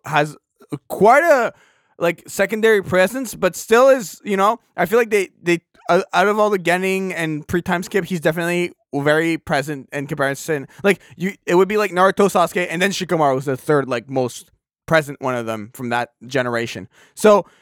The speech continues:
all that to say that these guys translate and bleed well into the series, and they have a long-lasting impact.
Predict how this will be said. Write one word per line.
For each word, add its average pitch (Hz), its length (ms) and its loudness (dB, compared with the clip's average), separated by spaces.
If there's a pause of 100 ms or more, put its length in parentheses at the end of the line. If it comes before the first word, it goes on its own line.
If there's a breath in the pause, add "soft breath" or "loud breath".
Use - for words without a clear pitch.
(340 soft breath)
all 214 140 4
that 247 140 0
to 202 60 -10
say 202 140 2
that 170 220 0
these 196 160 -4
guys 170 320 2
translate 160 600 -2
and 143 160 -8
bleed 147 280 0
well 127 240 2
into 120 160 -14
the 110 100 -8
series, 107 560 -8
and 139 160 -6
they 147 100 2
have 156 160 2
a 156 80 2
long-lasting 143 800 0
impact. - 560 -12